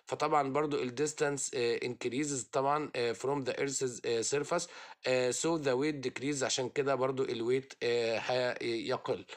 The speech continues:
آه، the، آه، multiplying of object's mass by Earth's gravitational acceleration equals طبعًا ال object's weight.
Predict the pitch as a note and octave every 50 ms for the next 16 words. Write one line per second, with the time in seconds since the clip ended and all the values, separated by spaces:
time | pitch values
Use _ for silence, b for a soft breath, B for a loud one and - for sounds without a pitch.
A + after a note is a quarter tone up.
0 | B B B B B _ _ _ _ _ _ _ _ _ _ _ _ _ B B
1 | B B B B B B B B B - - - C#3+ C#3+ D3+ D3+ D3+ D3+ D3+ C3+
2 | C3 C#3+ D3+ D#3 D#3+ D#3+ - - - C#3+ D3 D3 C#3+ C#3+ D3+ F3+ G#3+ A#3+ A#3+ -
3 | A#3 F#3+ D#3+ F3 F3 F#3 G3+ G#3+ G#3 F3+ E3 C#3+ D3+ D3 - - F3 F#3 E3 D#3
4 | D#3+ C#3+ - - - C3+ C#3 C#3+ E3 F#3 F3+ - B2+ B2 D#3 E3 E3 - - D3+
5 | D#3+ F3 - - F3 E3+ D3+ C#3 A#2+ C3 B2+ A#2+ A#2 - D#3 D3 E3 D#3+ C#3+ -
6 | - B2 - - C3 A#2+ C3 D3+ - - D#3+ C3+ - - D#3 D3 - D#3+ D#3+ D#3
7 | C3+ - - D3+ C#3+ D3 D3+ D3 D#3 D#3 E3 - - B2+ B2 B2 A#2+ A#2+ A#2+ -
8 | - C#3+ D3+ D3 C#3+ D#3+ - - - - F3 G3 F#3+ D3+ C#3